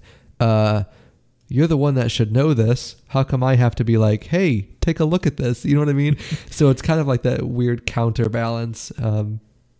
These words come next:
Speaker 1: and, and, and, like, and it all brings back together where they're both, like, firing all cylinders.
Speaker 2: Mm-hmm.
Speaker 1: Not, no pun intended, but, like, when she's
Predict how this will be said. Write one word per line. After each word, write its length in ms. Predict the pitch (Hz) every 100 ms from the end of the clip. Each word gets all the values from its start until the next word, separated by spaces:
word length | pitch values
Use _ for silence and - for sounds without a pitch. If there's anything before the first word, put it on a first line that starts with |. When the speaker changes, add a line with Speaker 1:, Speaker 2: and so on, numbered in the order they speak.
| -
Speaker 1:
and, 140 | 123
and, 460 | 120 - 123 117 120
and, 140 | 127 113
like, 220 | 110 - - - - -
and 120 | 123 120
it 80 |
all 140 | 123 123
brings 420 | 117 123 120 110
back 240 | 127 117
together 340 | - 117 110 110
where 140 | 110
they're 100 | 107
both, 320 | 98 117 110 -
like, 140 | 104
firing 460 | - - 113 110 104
all 160 | 104 104
cylinders. 640 | - 117 110 104 101 110
Speaker 2:
Mm-hmm. 140 | 101 92
Speaker 1:
Not, 280 | 107 - -
no 280 | 113 131 123
pun 240 | - 120
intended, 460 | 110 104 127 110 104
but, 100 | 113
like, 180 | 120 110
when 100 | 110
she's 300 | - 117